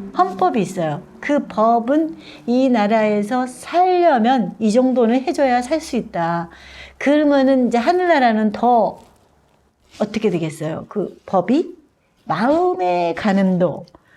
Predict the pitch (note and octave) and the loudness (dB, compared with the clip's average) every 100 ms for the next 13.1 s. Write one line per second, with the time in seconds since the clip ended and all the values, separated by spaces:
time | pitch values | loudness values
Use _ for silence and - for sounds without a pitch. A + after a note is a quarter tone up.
0 | _ - A#3 A3+ B3 A3+ A3 - C#4+ D#4+ | _ -6 -2 0 0 -2 -8 -6 -2 0
1 | D#4+ D#4 D#4 G#3+ G#3+ C#4 D4+ D#4+ E4 G#4+ | 2 2 2 2 2 2 2 0 -2 -2
2 | A4 A4+ - A3+ - - - D3 - _ | -4 -6 -2 -2 -2 -4 -4 -4 -6 _
3 | _ _ - _ - A#4 B4 A#4+ A4 - | _ _ -20 _ 2 4 4 4 0 2
4 | G#3 F#3 F#3+ F3+ F3 E3+ F3 G#3 G3 - | 0 2 2 2 2 0 0 -2 -2 -4
5 | F3+ A3+ - D3 E3 D3+ F#3 E3+ D3 - | -4 -4 -6 -8 -4 0 0 -2 -6 -16
6 | - - - - - - B3+ B3+ B3+ A#3+ | -20 -20 -20 -16 -6 -2 2 2 2 2
7 | A3 - D#3 - - F3+ D#3+ - - - | 0 -4 -10 -10 -8 -6 -6 -10 -16 -20
8 | _ _ - C#4+ D4 D4 D4 D4 C#4+ C#4+ | _ _ -6 -2 0 2 2 0 2 2
9 | C#4 C#4 C#4 C4 C#4+ C#4 B3 G3+ F3 D#3+ | 2 2 2 0 -2 -2 0 0 -2 -4
10 | D#3 D3+ D#3 E3+ F3+ - D#3 D3+ - - | -6 -6 -6 -6 -8 -8 -8 -8 -10 -10
11 | - C#3+ D3+ D#3+ - - - - - _ | -8 -6 -6 -8 -10 -10 -12 -14 -20 _
12 | B3+ C4 C#4 A#3 F3+ - - - C#3+ F3 | -4 -2 -4 -4 -6 -12 -16 -10 -8 -8